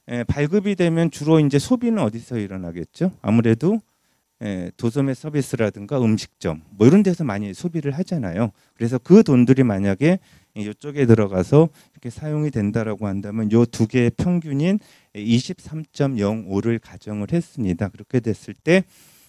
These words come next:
예, 대략적으로 일자리 창출은 한 삼백구십일 점 육 명, 한 사백 개 정도의 이제 새로운 일자리가, 예, 시흥시에서 이렇게 좀 새롭게 나타나는 걸로, 예, 그렇게 이제 좀 조사를 해서,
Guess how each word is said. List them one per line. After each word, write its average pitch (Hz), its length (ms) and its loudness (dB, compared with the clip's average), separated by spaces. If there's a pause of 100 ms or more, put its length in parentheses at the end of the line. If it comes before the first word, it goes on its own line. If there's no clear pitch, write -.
(120)
예, 95 140 -2
대략적으로 104 800 -4
일자리 123 440 -4
창출은 123 580 -4
한 120 180 -2
삼백구십일 123 920 -6
점 104 280 -10
육 90 80 -12
명, 123 280 -2 (280)
한 110 140 -8
사백 165 500 -4
개 87 240 -4
정도의 101 400 -6
이제 90 140 -8
새로운 160 420 -8
일자리가, 98 680 -6 (380)
예, 92 120 -6
시흥시에서 123 640 -6
이렇게 87 280 -14
좀 87 300 -16
새롭게 - 340 -18
나타나는 95 640 -8
걸로, 92 420 -4 (380)
예, 87 120 -14
그렇게 - 380 -20
이제 85 220 -14
좀 92 160 -18
조사를 117 460 -4
해서, 107 400 -2